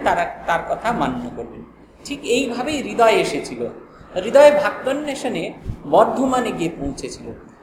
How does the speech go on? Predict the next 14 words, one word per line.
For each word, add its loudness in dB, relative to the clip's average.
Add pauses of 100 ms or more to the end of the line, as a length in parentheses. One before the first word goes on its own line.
(240)
বর্ধমানে 2
গিয়ে -4
সংবাদ 0 (100)
পেল -2 (100)
তার 2
মামারা 0 (240)
দক্ষিণেশ্বরের -2
মন্দিরে -6
বেশ -6
গেড়ে -2
বসেছে। -6 (520)
তার 2
মনে 2
হলো, 2